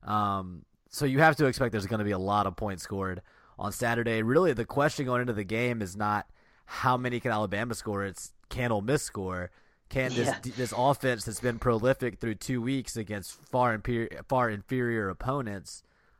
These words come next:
Speaker 1: uh, move the ball against Alabama? And we're gonna find out. I think it's, it's intriguing. I, I'm excited for this game. Um, it's gonna be one of those games where I think Ole Miss is gonna have a lot of these games this year. Every defensive possession, you're just like,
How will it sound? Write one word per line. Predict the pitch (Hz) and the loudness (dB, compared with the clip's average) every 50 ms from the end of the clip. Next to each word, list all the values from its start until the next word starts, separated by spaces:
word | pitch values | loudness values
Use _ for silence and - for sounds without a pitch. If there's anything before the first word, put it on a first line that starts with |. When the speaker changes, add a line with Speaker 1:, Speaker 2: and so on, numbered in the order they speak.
| _ - | _ -8
Speaker 1:
uh, | - 101 104 104 101 101 101 101 | -2 0 2 4 4 4 2 2
move | 104 117 117 | 0 -2 -2
the | 120 123 | -2 0
ball | 101 110 113 117 | 0 2 2 2
against | 113 107 110 107 - | 2 0 -2 -2 0
Alabama? | 113 113 113 107 92 120 143 135 95 | 0 2 2 2 0 0 0 0 -2
And | 90 95 | -2 -2
we're | 107 123 | 0 0
gonna | 143 143 | 0 2
find | - - 151 151 | 4 4 4 6
out. | 131 117 | 6 4
I | 117 | 4
think | 117 135 123 | 4 2 0
it's, | 139 - - - | 0 0 -2 -8
it's | - 110 101 120 | -8 -6 -6 -6
intriguing. | 117 - - 151 170 185 143 117 107 | -6 -4 0 2 2 2 2 0 0
I, | 107 117 110 | 0 0 0
I'm | - 101 120 123 | 0 0 0 0
excited | 127 117 - 151 175 202 202 156 | 0 2 6 6 8 8 8 6
for | 170 | 4
this | 147 139 123 | 2 2 0
game. | 117 104 127 127 123 117 110 107 104 110 - _ _ _ _ _ _ _ _ _ - | 0 0 2 2 2 2 0 -2 -4 -8 -12 _ _ _ _ _ _ _ _ _ -6
Um, | - 110 113 110 107 104 98 98 92 - - - - - | -2 0 0 2 0 -2 -4 -8 -14 -14 -18 -18 -12 -8
it's | - 117 - | -8 -4 -2
gonna | 175 185 | 2 4
be | |
one | 185 180 | 6 6
of | 170 | 8
those | 165 156 135 | 6 6 4
games | 123 139 131 127 123 123 117 110 | 4 2 2 2 2 0 0 0
where | 110 113 110 110 101 98 | 2 4 4 4 2 2
I | 101 101 | -2 -2
think | 98 110 104 - | -2 -4 -4 -2
Ole | 104 107 | -4 -2
Miss | 107 110 | -2 -4
is | - | -4
gonna | - 110 | -2 -2
have | 104 92 | -2 0
a | 98 | 2
lot | 113 135 165 | 4 6 6
of | 151 | 6
these | 131 120 101 | 4 0 -2
games | 104 110 110 101 95 | -2 -4 -4 -4 -6
this | 104 - | -6 -6
year. | - 110 104 104 101 98 - - _ _ _ _ _ _ - | -4 -4 -2 -2 -2 -4 -6 -12 _ _ _ _ _ _ 0
Every | - 151 151 160 156 | 2 4 6 6 4
defensive | 131 143 143 127 147 127 120 135 | 6 6 4 4 2 0 0 0
possession, | 113 120 107 131 127 113 - 123 | -2 2 2 2 2 2 0 -2
you're | 113 110 | -4 -2
just | 98 110 - - | -2 -2 -2 0
like, | 117 107 104 101 | 0 0 -2 -2